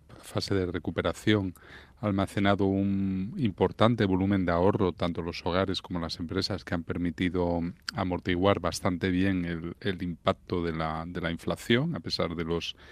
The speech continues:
efectos negativos que tiene. El mercado de trabajo se ha mostrado también con bastante fortaleza. De hecho, las tasas de paro ahora mismo son inferiores a las que, en general, a las que había antes de la,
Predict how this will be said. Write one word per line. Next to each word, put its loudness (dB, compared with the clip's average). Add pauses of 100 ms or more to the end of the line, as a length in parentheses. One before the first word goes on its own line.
(280)
efectos -2
negativos -2
que -4
tiene. -6 (720)
El 2
mercado 6
de 8
trabajo 4
se 0
ha 0
mostrado 4 (520)
también 2
con -2
bastante 2
fortaleza. 2
De -2
hecho, 0 (540)
las -2
tasas -2
de -2
paro 8
ahora 2
mismo -2
son -4
inferiores -4
a -6
las -6
que, 0
en -6
general, 0
a 0
las -4
que 0
había 2
antes -2
de 4
la, 0